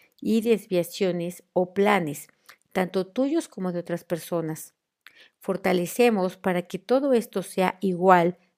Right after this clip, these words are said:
no igual, diferente, no diferente, cambio, no cambio, percepción, no percepción.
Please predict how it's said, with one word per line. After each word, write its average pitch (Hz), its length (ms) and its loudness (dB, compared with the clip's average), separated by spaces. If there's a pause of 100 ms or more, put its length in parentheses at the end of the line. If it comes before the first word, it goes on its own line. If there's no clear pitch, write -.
(120)
no 190 80 -4
igual, 175 540 4 (240)
diferente, 175 800 -2 (100)
no 180 100 -4
diferente, 175 800 -2 (320)
cambio, 185 460 0
no 170 220 -8
cambio, 170 580 0
percepción, 175 640 -6
no 185 160 -6
percepción. - 640 -8